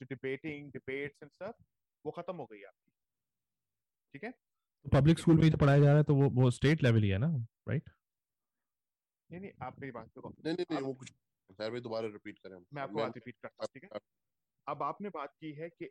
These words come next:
Speaker 1: एक, आपने किसी से सुना कि एक्सपीरियंस है आपके किसी जानने वाले का कि सेक्स एजुकेशन की क्लास हो रही है किसी स्कूल के अंदर, पब्लिक स्कूल के अंदर या प्राइवेट स्कूल के अंदर,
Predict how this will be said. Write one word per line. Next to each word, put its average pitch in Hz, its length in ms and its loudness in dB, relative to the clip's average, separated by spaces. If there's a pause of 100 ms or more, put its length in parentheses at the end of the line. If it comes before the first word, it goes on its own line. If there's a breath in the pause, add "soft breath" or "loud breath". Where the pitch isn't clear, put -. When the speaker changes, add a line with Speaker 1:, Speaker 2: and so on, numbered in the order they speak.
Speaker 1:
एक, 160 240 -10 (1000)
आपने 170 340 -10
किसी 175 240 -14
से 165 120 -14
सुना 135 340 -12
कि 151 140 -10
एक्सपीरियंस 156 760 -10
है 139 60 -6
आपके 120 220 -12
किसी 120 160 -18
जानने 117 200 -14
वाले 113 220 -10
का - 120 -16
कि 147 280 -10 (520)
सेक्स 180 180 -8
एजुकेशन 143 560 -12
की 151 160 -8
क्लास 143 480 -10
हो 127 80 -10
रही 117 140 -14
है 113 220 -14 (580)
किसी - 400 -10
स्कूल 175 300 -8
के 139 160 -14
अंदर, 104 240 -12
पब्लिक 139 440 -10
स्कूल 151 260 -12
के 151 120 -14
अंदर 143 160 -12
या 147 120 -10
प्राइवेट 143 320 -10
स्कूल 131 240 -16
के 120 140 -20
अंदर, 104 220 -16